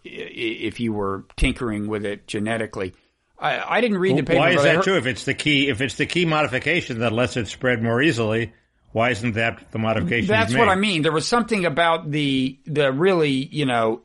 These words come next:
Speaker 1: in the weeds characteristics of it that just aren't the way you would do that, even if you wanted to do that. Uh, tha-, that's what I mean. I am unfit to judge.
Speaker 2: Yeah.
Speaker 1: I, now, I'm
Speaker 2: It
Speaker 1: relying, I didn't read the paper. I heard it summarized on this podcast, The Week,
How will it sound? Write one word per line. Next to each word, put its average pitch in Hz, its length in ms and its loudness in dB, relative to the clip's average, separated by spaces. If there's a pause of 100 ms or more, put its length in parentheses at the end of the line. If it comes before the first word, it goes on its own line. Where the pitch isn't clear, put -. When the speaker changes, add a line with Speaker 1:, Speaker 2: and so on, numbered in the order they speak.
Speaker 1:
in 180 180 2
the 143 100 2
weeds 135 440 2
characteristics 143 880 0
of 127 160 2
it 117 80 -2
that 139 120 -2
just 165 260 -2 (340)
aren't 196 220 4
the 208 80 2
way 185 160 4
you 151 160 2
would 147 120 2
do 220 180 4
that, 160 300 0
even 185 280 0
if 147 100 -2
you 151 80 0
wanted 131 220 2
to 117 80 0
do 113 220 0
that. 76 260 -10 (240)
Uh, 160 140 2
tha-, 151 60 -4
that's 190 380 2
what 190 100 0
I 156 60 4
mean. 135 220 0
I 165 140 2
am 170 220 -2
unfit 165 460 -2
to 143 80 -2
judge. 120 560 0
Speaker 2:
Yeah. 95 300 -4
Speaker 1:
I, 175 100 0
now, 175 200 0
I'm 247 160 4
Speaker 2:
It 294 40 4
Speaker 1:
relying, 180 400 2
I 196 140 0
didn't 196 180 0
read 202 160 0
the 165 80 2
paper. 151 320 2
I - 20 4
heard 196 160 2
it 165 120 -2
summarized 147 680 2
on 139 160 0
this 139 140 -2
podcast, 139 640 -2
The 127 100 -4
Week, 151 320 -4